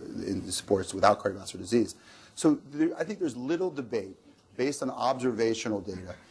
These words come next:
that there are triggers, as you were saying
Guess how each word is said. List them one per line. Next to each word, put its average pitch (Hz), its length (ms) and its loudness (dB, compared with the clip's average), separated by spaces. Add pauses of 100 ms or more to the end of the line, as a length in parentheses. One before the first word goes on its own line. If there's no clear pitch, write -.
(240)
that 117 160 -2
there 120 340 6
are 117 400 0 (160)
triggers, 127 480 2
as 98 140 -2
you 120 100 2
were 113 80 0
saying 104 600 -2